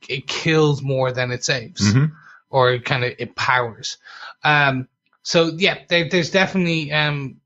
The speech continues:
Speaker 1: space to go into that. And I kind of, I know we're, we're, we're, we're diametrically opposed on part of this, uh, in that you don't want them to get, uh, V'd up, but I do want to see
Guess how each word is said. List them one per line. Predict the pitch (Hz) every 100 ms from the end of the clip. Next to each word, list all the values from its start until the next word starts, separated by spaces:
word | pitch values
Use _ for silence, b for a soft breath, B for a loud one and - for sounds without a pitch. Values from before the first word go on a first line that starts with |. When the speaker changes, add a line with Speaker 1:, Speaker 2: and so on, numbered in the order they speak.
| _
Speaker 1:
space | - - 156 151 147 -
to | 151
go | 139 135
into | 135 139 147
that. | 180 165
And |
I | 160
kind | - 185 190 190
of, | 180 B B
I | 185 196
know | 190
we're, | 165 185 165
we're, | 170 190 180 -
we're, | 175 180 147 _ - B B B -
we're | 160
diametrically | 175 170 165 160 156 - 147
opposed | 135 - 147 143 139 131
on | 131 131 -
part | - 135 135
of | 113
this, | 110 - - b b b b -
uh, |
in | 139 131 143
that | 139 135 135
you | 151
don't | 147 139 127
want | 135 123
them | 143
to | -
get, | 139 151 151 _
uh, | 135 135
V'd | 127 143 143
up, | 160 160 -
but | 131
I | 143
do | 147 165
want | 160 165 147
to |
see | 127 - 147 135